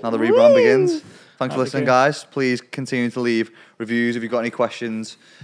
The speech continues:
Speaker 1: for Joe, please leave them on the YouTube channel, which he probably will not answer, so
Speaker 2: <laughs>
Speaker 1: they'll be left in vain.
Speaker 3: I will answer. I will find it. No, I'm in
Speaker 1: Good.
Speaker 3: for it. I'll answer. I just don't, you know, my social media is at Joe Kensett, but it's private. So if you look like a
Speaker 2: <laughs>
Speaker 3: strange
Speaker 2: You're all
Speaker 3: person,
Speaker 2: gonna get
Speaker 3: yeah.
Speaker 2: declined.
Speaker 3: No, I will let you in if you look like a real person.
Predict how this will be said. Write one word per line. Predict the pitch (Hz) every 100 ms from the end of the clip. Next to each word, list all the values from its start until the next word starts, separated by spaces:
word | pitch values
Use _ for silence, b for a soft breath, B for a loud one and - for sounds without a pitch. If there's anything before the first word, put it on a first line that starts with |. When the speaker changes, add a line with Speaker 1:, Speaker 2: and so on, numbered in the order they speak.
| b
Speaker 1:
for | 120
Joe, | 110 113 113
please | 113 117
leave | 110 110
them | 107
on |
the | 104 101
YouTube | - 107
channel, | 113 107
which | 104
he | 104
probably | - 101
will | 98 107 101
not | 92
answer, | 95 95 117 113
so | - 92 339 - 403
Speaker 2:
<laughs> | - 302
Speaker 1:
they'll | 214 208
be |
left | - 107 -
in | 494
vain. | 101 104 127 135
Speaker 3:
I |
will | 226 277 175
answer. | 127 - 135
I | 170 233
will | 302
find | - 151 135
it. | 165 269
No, |
I'm | 285 269 277
in | 269
Speaker 1:
Good. | 214
Speaker 3:
for | 175
it. | 131
I'll | 156
answer. | 202 196 156
I | 139
just | 160 160
don't, | 165 151 _
you | 170
know, | 151 139
my | 143 170 160
social | - 180 - 160
media | 143 131
is | 143 135 - -
at | 156 -
Joe | 160 147
Kensett, | 156 151 127 123
but | -
it's | 143
private. | - 156 156 131 117
So | -
if | 285 320
you |
look | -
like | 339 -
a |
Speaker 2:
<laughs> | 508
Speaker 3:
strange | - 277 302 -
Speaker 2:
You're | 202
all | 196
Speaker 3:
person, | 277 269 269
Speaker 2:
gonna | 269
get | 254 220
Speaker 3:
yeah. | 262
Speaker 2:
declined. | - - 302 254 226 214 -
Speaker 3:
No, | 294 269
I |
will | 285 277
let | 247
you | 214 226
in |
if | 214 208
you |
look | 196
like | 165
a | 180
real | 190 190
person. | 165 165 151 135